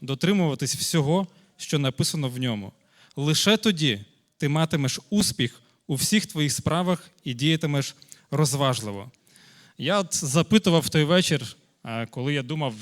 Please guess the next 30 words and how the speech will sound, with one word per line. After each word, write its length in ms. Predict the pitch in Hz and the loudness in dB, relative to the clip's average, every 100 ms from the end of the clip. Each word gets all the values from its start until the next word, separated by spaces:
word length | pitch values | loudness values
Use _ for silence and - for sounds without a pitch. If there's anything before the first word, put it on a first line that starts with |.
| - | -12
для 120 | 127 | -10
чого 220 | - 185 | 0 4
я 120 | 151 135 | 6 4
створений, 520 | - 170 170 143 123 | 2 2 2 2 0
який 320 | 117 - 165 | -2 -2 0
сенс 300 | - 175 135 | 4 4 4
життя, 260 | 135 175 147 | 0 0 0
для 80 | |
чого 180 | 131 156 | 2 4
я 60 | 143 | 4
живу. 340 | 127 151 190 - _ _ _ _ | 2 -2 -4 -8 _ _ _ _
"Боже, 640 | 117 127 208 175 196 190 185 | 0 6 6 6 4 2 -2
якщо 280 | 160 131 190 | -4 -2 -2
ти 120 | 180 | 0
є, 300 | 170 196 214 220 _ | 2 2 0 -6 _
то 120 | 160 | -2
що 180 | - 202 | 0 2
я 120 | 185 | 2
маю 220 | 170 160 | 2 0
робити?" 400 | 147 131 120 117 - _ _ _ _ | 0 -2 -6 -8 -16 _ _ _ _
І 60 | 147 | -2
ось 520 | 208 - - - - _ _ _ | 0 0 -4 -8 -14 _ _ _
по 140 | 143 139 | -12 -2
Божому 580 | 165 196 156 170 160 | 4 4 6 2 4
провидінні 640 | 151 151 147 139 190 190 190 - _ - _ _ | 4 4 2 2 4 4 0 -6 _ -20 _ _
мені 220 | 127 185 | 2 4
попався 360 | 202 190 185 180 | 4 6 6 6
саме 240 | 180 170 | 4 2
цей 420 | 165 185 175 185 | 4 2 2 0
вірш. 380 | 143 151 - - | 0 0 0 -8